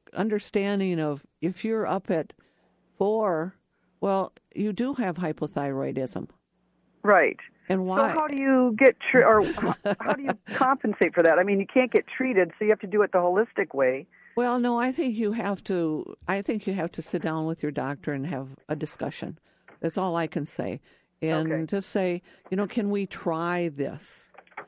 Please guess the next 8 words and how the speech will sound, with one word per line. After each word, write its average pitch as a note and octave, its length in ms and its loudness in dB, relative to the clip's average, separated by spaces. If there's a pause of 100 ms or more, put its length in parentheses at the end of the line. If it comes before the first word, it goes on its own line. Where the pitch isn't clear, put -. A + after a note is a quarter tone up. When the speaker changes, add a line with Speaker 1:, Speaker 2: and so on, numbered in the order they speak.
(160)
Speaker 1:
And G#3+ 140 0
then C4+ 340 0
again, F#3 560 -4 (220)
you G3+ 140 -2
know, F#3+ 240 0
it's - 340 -4
only A3+ 360 -2
Synthroid D#3+ 1000 -4